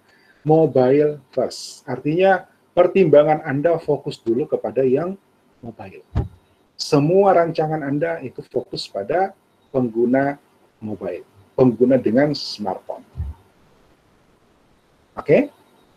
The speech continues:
Konteks responsif juga itu, eh, bermakna bahwa Anda harus memberi layanan yang sama pada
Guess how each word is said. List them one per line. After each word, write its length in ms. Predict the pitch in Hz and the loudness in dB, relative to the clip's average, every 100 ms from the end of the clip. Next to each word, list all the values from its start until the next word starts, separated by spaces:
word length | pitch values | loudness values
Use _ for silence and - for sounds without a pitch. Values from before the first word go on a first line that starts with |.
| _ - | _ -10
Konteks 480 | - 135 147 151 - | 2 2 6 4 4
responsif 560 | 151 - 151 147 160 - | 2 4 4 4 2 2
juga 400 | 117 117 196 175 | 2 4 2 2
itu, 480 | 123 160 170 170 | -2 2 0 0
eh, 160 | 139 117 | -4 -2
bermakna 560 | 123 123 120 - 160 180 | 0 0 -2 -2 -2 2
bahwa 480 | 117 107 123 147 185 - _ _ | 2 2 4 4 2 -4 _ _
Anda 240 | - 135 196 | -2 4 4
harus 320 | 180 151 - 139 | 4 2 0 0
memberi 400 | 135 131 135 131 | 0 2 2 4
layanan 400 | 127 123 123 120 | 6 6 4 0
yang 240 | 117 113 | -4 -6
sama 560 | - - 117 123 185 - _ _ _ _ _ _ _ _ | -10 -16 -10 -8 -8 -10 _ _ _ _ _ _ _ _
pada 560 | 127 120 117 139 156 | 2 2 2 0 -2